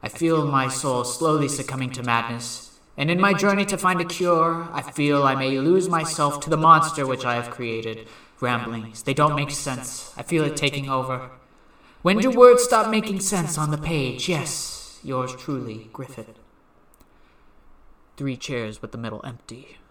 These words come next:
Or is it? The city is under attack. Reports of an invisible man wreaking havoc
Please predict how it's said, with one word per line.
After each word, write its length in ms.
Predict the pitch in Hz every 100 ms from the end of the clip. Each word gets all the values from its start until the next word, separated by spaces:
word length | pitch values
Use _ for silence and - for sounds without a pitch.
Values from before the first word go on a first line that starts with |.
| _
Or 160 | - -
is 160 | 113 170
it? 280 | - - - _ _ _ _ _ _ _ _ - _ -
The 60 | 139
city 320 | - 202 226
is 100 | 202
under 300 | 180 151 135
attack. 640 | 127 - 127 107 - - - _ _ _ _ _
Reports 560 | 147 147 175 175 165 -
of 80 | 139
an 80 |
invisible 520 | 131 127 147 143 135 131
man 440 | 131 127 117 113
wreaking 340 | 120 123 127
havoc 560 | 117 - 160 127 117 -